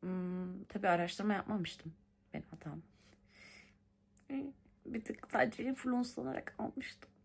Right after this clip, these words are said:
Neyse, em, işe yaramıyormuş arkadaşlar <laughs> öyle olunca. Em, alıcı da gerekiyormuş. Sadece şu an telefonla bağlayabiliyorum. Ve telefonun kamerası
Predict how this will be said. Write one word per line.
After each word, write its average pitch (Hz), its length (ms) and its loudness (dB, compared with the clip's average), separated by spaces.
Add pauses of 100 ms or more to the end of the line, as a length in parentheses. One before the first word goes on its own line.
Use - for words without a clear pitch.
(1600)
Neyse, 302 720 12
em, 262 680 12 (1080)
işe 277 200 8
yaramıyormuş 339 640 12
arkadaşlar 233 500 10
<laughs> 240 120 12
öyle 233 140 12
olunca. 240 460 12 (300)
Em, 220 320 8
alıcı 247 520 6
da 190 60 4
gerekiyormuş. 185 840 0 (120)
Sadece 214 580 2
şu - 180 -4
an 233 80 -6 (100)
telefonla 233 500 0
bağlayabiliyorum. - 600 -2 (1000)
Ve 302 260 2
telefonun 254 460 0
kamerası 240 640 2